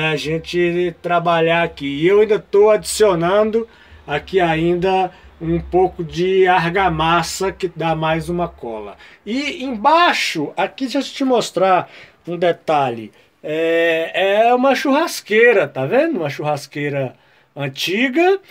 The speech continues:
Eu preciso improvisar um pouco, porque talvez, como eu já disse no vídeo, eu, talvez eu mude,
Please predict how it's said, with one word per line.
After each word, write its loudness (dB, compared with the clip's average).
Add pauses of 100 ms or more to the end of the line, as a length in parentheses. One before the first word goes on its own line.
(120)
Eu 0
preciso -2
improvisar 2
um -8
pouco, 2
porque -6
talvez, -2 (220)
como -4
eu 0
já 2
disse -8
no -6
vídeo, -4 (240)
eu, -2
talvez 0
eu 4
mude, 0